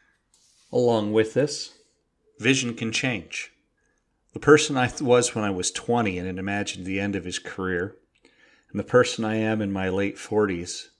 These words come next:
are completely different people. There are elements of one another in there, but where I want to be is completely different than when I was twenty.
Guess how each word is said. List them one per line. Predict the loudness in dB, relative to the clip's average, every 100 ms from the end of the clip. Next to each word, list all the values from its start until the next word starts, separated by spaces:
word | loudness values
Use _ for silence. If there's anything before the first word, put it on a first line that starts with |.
| _ _ _ _ _ _
are | -4
completely | -2 -6 -8 -6 -6 -4
different | -6 -6 -8 -12
people. | -8 -8 -8 -20 _ _ _ _ _ _ -4
There | -4
are | -2
elements | 0 2 2 -2 -4 -6
of | -6 -4
one | -4 -4
another | -4 -4 -4
in | -6 -8
there, | -8 -10 -12 _
but | -4 -4 -6 _ _ _ _ _ _ _ _ _
where | 2 6 6
I | 6
want | 4 0
to | 0
be | 0 2 0 -4 _ _
is | -6 -6
completely | -8 -8 -8 -4 0 0 0 -2 -4 _ _ 0
different | 0 0 -6 -8 _
than | _ -8
when | -6 -6
I | -6
was | -6
twenty. | -8 -8 -8 -10